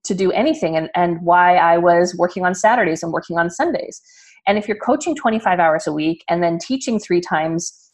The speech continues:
a week, you rapidly get to a place of, like, you're working sixty hours a week because you still have to do your marketing, you still have to do your admin, all of those things.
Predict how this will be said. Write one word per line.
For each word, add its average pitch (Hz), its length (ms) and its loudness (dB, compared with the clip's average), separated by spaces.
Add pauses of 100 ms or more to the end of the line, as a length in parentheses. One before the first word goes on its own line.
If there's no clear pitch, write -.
(200)
a 165 60 2
week, 170 380 0 (260)
you 180 340 -4
rapidly 202 540 2
get 180 300 0
to 202 60 2
a 175 80 0
place 202 300 -2
of, 175 120 -4
like, 175 240 2 (140)
you're 180 220 -2
working 196 320 0
sixty 349 360 -4
hours 156 220 2
a 156 40 -8
week 175 200 -4
because 233 300 -8
you 160 60 -10
still - 180 0
have 214 140 0
to 196 80 -12
do 190 100 -4
your 160 80 0
marketing, 156 400 -6
you 160 60 -8
still 190 200 0
have 208 60 2
to 208 80 -6
do 190 140 0
your 175 180 4
admin, 151 580 -2
all 170 140 6
of 165 60 -2
those 160 200 -4
things. 202 340 -6